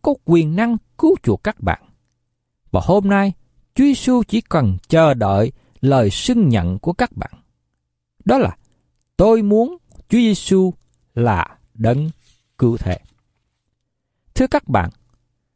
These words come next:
chúng ta đã kết thúc chương trình tìm hiểu sách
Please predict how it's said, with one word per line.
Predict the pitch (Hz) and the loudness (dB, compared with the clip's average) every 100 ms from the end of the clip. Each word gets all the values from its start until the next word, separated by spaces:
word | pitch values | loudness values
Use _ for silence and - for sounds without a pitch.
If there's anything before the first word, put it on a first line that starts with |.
| _ _ _ _ _ _ | _ _ _ _ _ _
chúng | - 285 | -4 -2
ta | 285 262 254 | 0 0 2
đã | 120 | -2
kết | - 254 | -2 -2
thúc | 294 - - - | -2 -6 -12 -6
chương | 240 220 | -2 0
trình | 165 120 - | 0 0 -4
tìm | - 147 117 | 0 0 2
hiểu | 98 101 98 110 170 | 0 2 2 2 -2
sách | - | -6